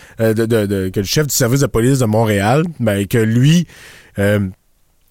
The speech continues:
ait fait des dons, euh, à un événement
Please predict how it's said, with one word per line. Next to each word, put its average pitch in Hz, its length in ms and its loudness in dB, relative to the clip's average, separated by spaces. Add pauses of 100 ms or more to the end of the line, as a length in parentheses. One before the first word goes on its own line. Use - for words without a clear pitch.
(220)
ait 120 120 0
fait 151 180 0
des 123 220 0
dons, 147 400 2
euh, 98 260 -2
à 95 200 -2
un 95 260 0
événement 110 460 0